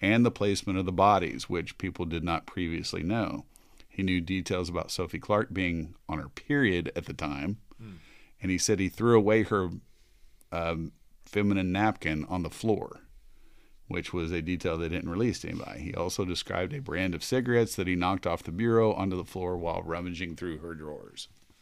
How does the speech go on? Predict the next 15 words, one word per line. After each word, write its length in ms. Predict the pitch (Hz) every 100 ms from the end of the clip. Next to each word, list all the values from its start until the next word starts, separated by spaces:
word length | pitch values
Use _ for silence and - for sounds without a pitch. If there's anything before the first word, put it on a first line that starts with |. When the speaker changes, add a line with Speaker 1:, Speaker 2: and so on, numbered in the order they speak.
| - - - - - _
Speaker 1:
So 120 | -
he 140 | 90 135
was 100 | 143
given 320 | 110 143 120
actual 400 | 104 110 - 92
real 300 | 92 95 80
stuff 420 | - - 73 60
here 220 | 73 55 55
for 140 | -
a 60 | 50
while. 340 | - - - _ _ - _ - _ - - _ _ - - _ - -
However, 720 | - 113 127 165 98 73 98 - - -
he 100 | 123
didn't 240 | 113 76 98
have, 500 | 110 101 92 85